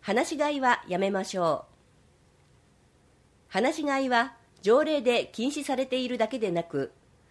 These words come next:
事故やトラブルに発展することがあります。必ずリードなどを装着し、飼い主の手で危険から愛犬を守ってください。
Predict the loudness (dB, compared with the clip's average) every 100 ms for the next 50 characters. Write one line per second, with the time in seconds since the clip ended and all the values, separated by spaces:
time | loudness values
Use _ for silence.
0 | _ _ _ -6 -2 2 4 4 4 -6
1 | _ _ 2 2 2 0 -2 -2 -4 -4
2 | -4 0 -2 0 -4 -4 -2 0 2 0
3 | -2 -4 -6 -20 _ _ _ _ _ _
4 | _ _ _ _ _ _ _ _ _ _
5 | -2 0 2 0 0 0 0 -4 _ -6
6 | 0 0 0 0 2 2 2 0 0 -2
7 | -8 -6 -6 -6 _ _ _ _ _ _
8 | _ _ _ 0 2 2 -2 -4 -2 2
9 | 2 2 -4 _ _ _ -14 0 0 0
10 | -2 2 2 0 -8 2 2 2 -2 2
11 | 2 2 0 0 0 -2 -2 -2 0 -2